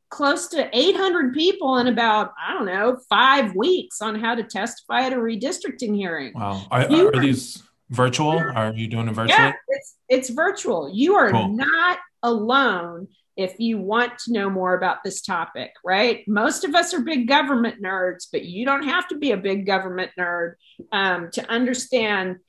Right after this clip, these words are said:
Speaker 1: that you're getting a bad deal and the power and the money isn't going into the right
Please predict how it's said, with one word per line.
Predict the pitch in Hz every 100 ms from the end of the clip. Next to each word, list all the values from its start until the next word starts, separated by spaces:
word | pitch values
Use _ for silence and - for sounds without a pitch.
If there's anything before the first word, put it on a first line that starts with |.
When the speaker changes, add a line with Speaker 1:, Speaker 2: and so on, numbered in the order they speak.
| _ 208
Speaker 1:
that | 185 180 165 196
you're | 202
getting | 196 240 233 202
a |
bad | 180 196 185 180 -
deal | 202 190 170
and | 165 170
the | -
power | - 220 214 208
and | 190 170
the | 175
money | 190 190 175 -
isn't | 185 196 170
going | 190 190 185 170
into | 170 165
the |
right | 160 160 147